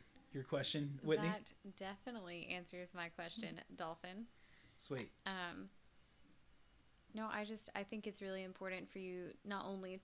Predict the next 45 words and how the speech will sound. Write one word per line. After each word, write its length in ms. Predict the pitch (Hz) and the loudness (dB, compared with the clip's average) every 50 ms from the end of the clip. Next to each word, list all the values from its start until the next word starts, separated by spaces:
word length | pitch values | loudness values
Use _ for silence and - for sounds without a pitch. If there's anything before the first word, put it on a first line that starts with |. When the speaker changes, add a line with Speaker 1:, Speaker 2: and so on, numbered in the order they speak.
| - - | -4 -2
Speaker 2:
to, 180 | 180 165 - | -2 -2 -2
to 240 | - - - - 202 | -4 -8 -8 -6 -4
get 240 | - 190 180 170 - | 0 0 0 0 0
good 180 | - 190 185 - | -2 -4 -2 -2
counsel, 380 | - 185 180 185 - - 185 175 | -4 -2 -2 -2 -2 -4 -4 0
but 240 | - 185 170 143 - | 2 2 2 0 -2
to 80 | - 202 | -4 -4
be 180 | 196 202 202 | -2 0 0
able 240 | 220 240 277 285 277 | 0 2 4 2 2
to 180 | 262 - - 208 190 180 175 175 - - - - - - - - - - - - - - - - - - - - - - - | 2 0 0 0 0 0 0 -2 -6 -8 -12 -20 -20 -20 -20 -20 -20 -20 -20 -20 -20 -20 -20 -20 -20 -20 -20 -20 -14 -6 -4
evaluate 540 | 208 190 175 190 180 185 185 175 175 180 - | -2 2 4 4 6 6 4 4 2 0 0
yourself 440 | - 180 185 - - 208 190 - - | 0 -2 -2 0 2 2 2 2 -2
and 100 | 190 185 | -8 -6
see 180 | - - 240 | -4 -2 -2
where 120 | 240 240 226 | 0 0 0
you're 140 | 208 196 190 | 0 0 0
really 240 | 185 185 180 180 180 | 0 0 0 2 4
at, 240 | 180 180 185 - - | 4 4 4 2 0
number 200 | 190 180 185 180 | -2 -4 -2 -2
one, 200 | 185 185 180 180 | -2 -2 -4 -4
with 160 | 185 - - | -6 -4 -2
God. 360 | - 190 185 185 202 214 226 233 233 - - - - - - - - - - | 0 2 4 4 2 2 0 -2 -8 -10 -18 -20 -20 -20 -20 -20 -20 -14 -6
Number 180 | - 202 190 196 | -4 -2 -2 -2
two, 260 | 190 - - 202 196 185 | -2 -2 -2 -2 -2 0
how 80 | 190 196 | 0 0
you 180 | 190 185 185 | 0 0 -2
see 180 | 190 - - 180 | -4 -4 -4 -4
yourself. 540 | - - 180 - - - - 202 220 240 - - - - - - - - - - - - - - - | -4 -4 -6 -4 0 2 4 4 4 2 -2 -8 -16 -18 -20 -20 -20 -20 -20 -20 -20 -18 -10 -6 -4
Um, 340 | 196 185 185 180 175 - - | -2 0 -2 -2 -4 -4 -2
are 80 | - 190 | -2 0
you 200 | 190 185 185 185 | 0 0 -2 -2
in 140 | 190 185 180 | -2 -2 -2
the 100 | 185 175 | 0 2
right 280 | 180 180 175 - - | 2 2 2 2 -4
place 260 | - - 180 180 - - | -6 -6 -4 -2 -2 -2
to 100 | - 190 | -2 -2
make 240 | 180 - - - - | -2 -4 -4 -4 -4
decisions? 680 | 190 196 - 202 196 190 202 208 202 202 202 196 - | -4 -4 -2 -2 -2 0 0 -2 -2 -2 -4 -6 -6
Do 120 | - 190 | -6 -6
you 80 | 185 180 | -6 -4
need 220 | 180 180 180 175 | -4 -6 -6 -6
to 140 | - - 185 | -4 -4 -2
wait 200 | 175 175 175 175 | 0 0 0 0
it 120 | 170 170 190 | 0 2 2
out? 260 | 180 185 190 190 | 2 2 2 0